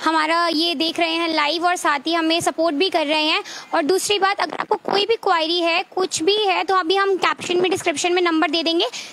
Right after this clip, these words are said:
साथ ही हम आपको एक बार फिर से बता दें, हम New Samrat Electronics में हैं, जो कि फरीदाबाद एनआईटी पाँच में है, बीटीडब्ल्यू के बिल्कुल साथ में। अगर आप दिल्ली एनसीआर में हैं या फरीदाबाद से हैं या पलवल से हैं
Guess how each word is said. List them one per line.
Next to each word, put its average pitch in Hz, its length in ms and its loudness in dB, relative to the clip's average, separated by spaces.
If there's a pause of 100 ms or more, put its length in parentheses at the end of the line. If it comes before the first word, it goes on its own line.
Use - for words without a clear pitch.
(100)
साथ 339 200 0
ही 339 100 -2
हम 415 100 2
आपको 381 200 -2
एक 339 60 -2
बार 415 100 2
फिर 403 160 0
से 392 120 0
बता 359 260 0
दें, 339 140 -2
हम 370 180 2
New 359 260 4
Samrat 370 340 2
Electronics 330 540 0
में 330 100 2
हैं, 370 100 2
जो 359 100 2
कि 339 100 -2
फरीदाबाद 349 460 2
एनआईटी 349 400 0 (100)
पाँच 349 300 0
में 392 120 4
है, 330 200 0 (500)
बीटीडब्ल्यू 370 540 2
के 392 120 0
बिल्कुल 349 300 2
साथ 311 340 0
में। 330 140 -2
अगर 349 220 -2
आप 370 120 0
दिल्ली 294 300 0
एनसीआर 349 500 0
में 339 120 0
हैं 339 160 0
या 349 100 2
फरीदाबाद 339 540 0
से 339 120 -4
हैं 339 100 0
या 359 120 0
पलवल 359 360 0
से 370 120 0
हैं 359 220 0